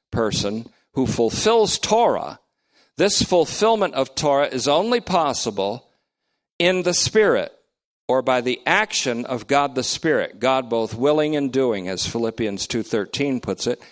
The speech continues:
and as Romans eight four says, "The requirement of the law, or the rectitude that Torah requires, is fulfilled in those who do not walk according to the flesh, but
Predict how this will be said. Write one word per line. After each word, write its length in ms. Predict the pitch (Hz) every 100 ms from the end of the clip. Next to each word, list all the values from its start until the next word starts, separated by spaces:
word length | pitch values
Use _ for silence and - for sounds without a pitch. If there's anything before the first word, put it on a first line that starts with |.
| _ - -
and 120 | - 113
as 200 | 110 120
Romans 360 | 139 135 113
eight 220 | 123 101
four 280 | - 170 156
says, 440 | - 110 107 107 -
"The 100 | 120
requirement 720 | 120 - - 165 208 220 202
of 60 |
the 80 | 175
law, 320 | 127 113 110
or 180 | 120 123
the 120 | 117
rectitude 760 | 113 175 - 214 - 165 139 120
that 240 | 120 -
Torah 400 | - 185 180 165
requires, 840 | 135 117 - - 220 185 98 101 - - - _
is 240 | 135 127 -
fulfilled 560 | 139 - 190 214 233
in 140 | 175 127
those 380 | 120 117 117 -
who 100 | 123
do 180 | 120
not 360 | 117 135 214 220
walk 340 | 170 160 143
according 460 | - - 143 123 110
to 100 | 113
the 120 | 104
flesh, 460 | - 107 90 92 - - _ _ _
but 160 | 117